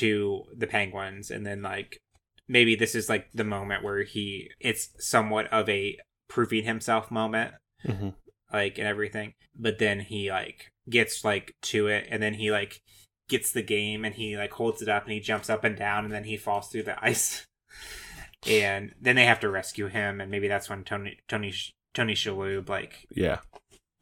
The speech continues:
Speaker 1: does something. I'm not, maybe he has to save him by diving into, like, the cold water or something
Speaker 2: Mm-hmm.
Speaker 1: like that.
Speaker 2: Yeah. Okay. Yeah, I feel like we still, we still need a scene where, like, we need to get it so that the parents are, like,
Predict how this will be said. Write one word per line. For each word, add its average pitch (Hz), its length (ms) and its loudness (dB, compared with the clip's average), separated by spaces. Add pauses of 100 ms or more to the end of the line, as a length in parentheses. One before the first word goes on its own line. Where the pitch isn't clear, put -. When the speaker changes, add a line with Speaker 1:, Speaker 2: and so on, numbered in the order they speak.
Speaker 1:
does 107 260 6
something. 98 380 -2
I'm 104 160 0
not, 101 140 -4 (100)
maybe 113 380 6
he 113 140 6
has 113 160 4
to 110 60 -4
save 98 340 0
him 98 460 2 (380)
by 98 640 6 (140)
diving 98 340 8
into, 98 320 -6
like, 98 180 -2
the 101 80 -4
cold 98 420 -2
water 107 680 -4
or - 80 -16
something - 260 -4
Speaker 2:
Mm-hmm. 58 120 -6
Speaker 1:
like - 180 -10
that. - 200 -6 (280)
Speaker 2:
Yeah. - 220 2 (380)
Okay. 85 280 0 (320)
Yeah, 117 160 2
I 117 40 -2
feel 127 220 -4
like 135 200 -4
we 104 60 2
still, - 300 2
we 110 60 2
still 143 220 4
need 127 140 6
a 101 40 4
scene 95 320 0
where, 87 300 0
like, 101 160 0
we 107 60 4
need 117 200 2
to 90 140 4
get - 200 2
it 82 120 0
so - 140 0
that 85 240 2
the - 80 -2
parents 90 400 0
are, 80 120 -2
like, - 360 -6